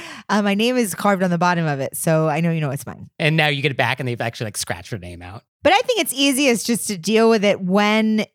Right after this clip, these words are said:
Speaker 1: the f-, it's being dropped off. That way there's no ambiguity. "Hey, I'll pick this up next week when I see you."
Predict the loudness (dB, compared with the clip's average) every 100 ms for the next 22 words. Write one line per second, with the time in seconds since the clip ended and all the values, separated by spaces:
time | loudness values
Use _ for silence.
0 | -2 0 0 0 -2 -2 0 2 2 2
1 | 4 4 2 2 2 2 -4 -2 0 2
2 | 2 2 2 2 4 4 4 2 -2 -2
3 | -2 0 2 0 -4 -4 -2 2 4 2
4 | -2 -4 -2 -2 0 -4 -2 -2 0 0
5 | 0 0 -2 2 2 2